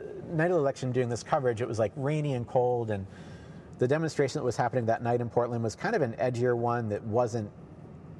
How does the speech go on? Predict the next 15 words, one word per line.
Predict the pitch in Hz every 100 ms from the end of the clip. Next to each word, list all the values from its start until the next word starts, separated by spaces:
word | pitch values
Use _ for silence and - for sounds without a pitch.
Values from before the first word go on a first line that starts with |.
| - -
you | - 117
know, | 95 90 - - - - - - - -
it |
wasn't | 151 170 156
a |
good | 135 113
vibe | 107 110 101
or |
a | 101
good | 104 92
feeling. | 107 95 - 101 -
<laughs> | - - 135
And, | 135 127
um, | 139 123 113 - - - - - - - - - - -
as | - 156 -